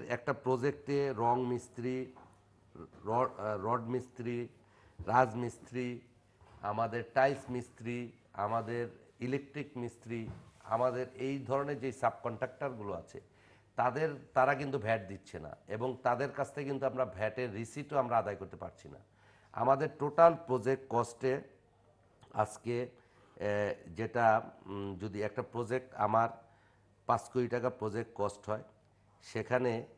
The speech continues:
কিন্তু আমাদের গুটি কয়েক সাপ্লায়ার কাছ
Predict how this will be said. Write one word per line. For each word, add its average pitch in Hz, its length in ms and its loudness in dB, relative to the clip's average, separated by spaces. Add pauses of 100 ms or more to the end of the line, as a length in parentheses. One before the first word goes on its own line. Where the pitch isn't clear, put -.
কিন্তু 113 240 -4 (180)
আমাদের 123 360 2 (600)
গুটি 131 240 -4 (140)
কয়েক 147 260 -2 (1040)
সাপ্লায়ার 139 440 0
কাছ 143 180 -4